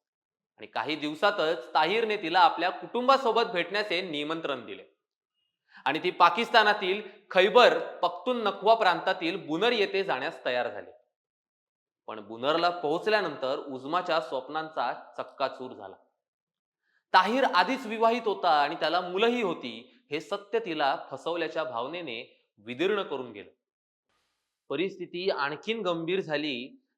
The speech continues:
जेव्हा ताहिरने तिच्यावरती दबाव टाकून जबरदस्तीने निकाह लावला आणि तिला कुटुंबातील इतर सदस्यांपासून वेगळं ठेवलं गेलं. तिथे तिच्यावरती शारीरिक आणि मानसिक अत्याचार सुरू झाले. तिच्या स्वातंत्र्यावरती संपूर्ण बंधने घालण्यात आली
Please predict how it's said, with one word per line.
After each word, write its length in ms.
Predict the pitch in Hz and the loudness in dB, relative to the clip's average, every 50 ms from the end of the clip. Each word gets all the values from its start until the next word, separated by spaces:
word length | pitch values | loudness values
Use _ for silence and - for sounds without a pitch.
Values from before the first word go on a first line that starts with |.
| _ - | _ -8
जेव्हा 240 | - 135 127 147 165 | -6 -2 2 2 2
ताहिरने 640 | 160 - 147 139 139 175 226 240 233 202 160 156 165 | 2 2 0 0 2 2 0 0 0 0 -2 -2 -2
तिच्यावरती 560 | - 147 131 - 156 147 151 151 147 - 180 | -4 -8 -4 -2 -2 -2 -2 -4 -6 -8 -12
दबाव 360 | 165 - 135 123 139 170 208 | -6 -4 -2 4 6 6 6
टाकून 440 | 226 - 170 156 - 147 151 175 175 - - | 6 6 2 0 0 -4 -8 -10 -10 -8 -6
जबरदस्तीने 640 | 135 127 151 156 156 143 143 - - 147 139 151 170 | -4 -4 -4 -4 -4 -6 -10 -10 -12 -12 -10 -10 -10
निकाह 440 | 156 123 123 117 - 156 156 160 170 | -10 -10 -12 -4 -2 0 2 4 4
लावला 280 | 147 120 104 98 90 - - - _ _ _ _ _ _ _ _ _ | 4 2 -2 -4 -8 -12 -16 -20 _ _ _ _ _ _ _ _ _
आणि 120 | - 190 196 | 2 2 4
तिला 180 | 208 214 220 226 | 8 10 10 10
कुटुंबातील 760 | 226 226 220 - 262 269 269 254 226 202 - 175 180 196 165 | 10 8 2 0 2 2 6 6 6 6 6 2 -2 -4 -4
इतर 260 | 156 143 - 226 240 | -8 -2 0 0 0
सदस्यांपासून 920 | 226 - 190 170 180 175 - - 170 170 170 - 156 - - 143 160 170 139 | 0 0 -2 -2 -2 -2 -2 -2 -2 -2 -2 -6 -8 -8 -8 -10 -10 -10 -10
वेगळं 340 | 113 120 123 117 135 139 131 | -8 -8 -6 -2 -2 -2 -2
ठेवलं 340 | - 123 113 107 101 95 | -4 -6 -6 -6 -8 -10
गेलं. 140 | 92 90 - - _ _ _ _ _ _ _ _ _ _ _ _ _ - | -10 -14 -18 -20 _ _ _ _ _ _ _ _ _ _ _ _ _ -10
तिथे 160 | 117 127 135 | -8 -8 -8
तिच्यावरती 640 | 135 135 127 - 160 151 156 151 147 143 - 160 160 | -8 -8 -4 0 0 0 2 0 -2 -6 -6 -8 -8
शारीरिक 800 | - - 147 131 139 - 180 160 139 127 113 - - - - - | -8 -4 -2 0 0 0 0 -2 -2 -4 -6 -10 -14 -20 -10 -6
आणि 140 | - 147 175 | -4 -4 -2
मानसिक 600 | 180 165 151 143 143 165 170 - 214 233 226 - 196 | -2 -2 -4 -4 -4 -6 -8 -8 -8 -8 -6 -6 -8
अत्याचार 500 | 135 - - - 170 165 - 160 160 160 | -8 -8 -4 -2 -2 0 0 -2 -2 -2
सुरू 300 | - - - 135 135 131 | -4 -8 -10 -10 -10 -10
झाले. 240 | - 104 92 90 87 - _ _ _ _ _ _ _ _ _ _ _ _ _ - | -12 -14 -16 -16 -18 -20 _ _ _ _ _ _ _ _ _ _ _ _ _ -2
तिच्या 180 | 202 196 247 247 | 2 4 4 6
स्वातंत्र्यावरती 880 | 247 226 208 214 - 277 277 269 269 269 254 233 226 - - 233 240 | 8 6 8 8 6 6 6 8 8 8 8 8 6 4 2 -2 -2
संपूर्ण 440 | 233 - 226 214 208 226 247 247 254 | 0 0 -2 -2 -2 -4 -2 0 0
बंधने 440 | 247 214 214 208 214 254 262 269 240 | 0 0 0 0 2 2 2 2 2
घालण्यात 380 | 185 160 135 127 123 117 110 | 0 -2 -4 -4 -4 -6 -6
आली 160 | 110 98 92 | -8 -12 -12